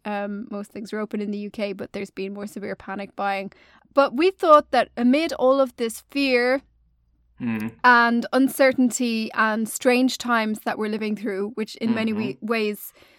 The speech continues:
Speaker 1: feels like a war or something that, you know, it's like something that none of us have lived through.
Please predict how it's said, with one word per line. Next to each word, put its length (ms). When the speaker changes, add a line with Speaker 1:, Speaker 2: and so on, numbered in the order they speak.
Speaker 1:
feels 280
like 180
a 60
war 440
or 80
something 480
that, 120
you 140
know, 160
it's 180
like 300
something 360
that 120
none 160
of 80
us 160
have 160
lived 260
through. 320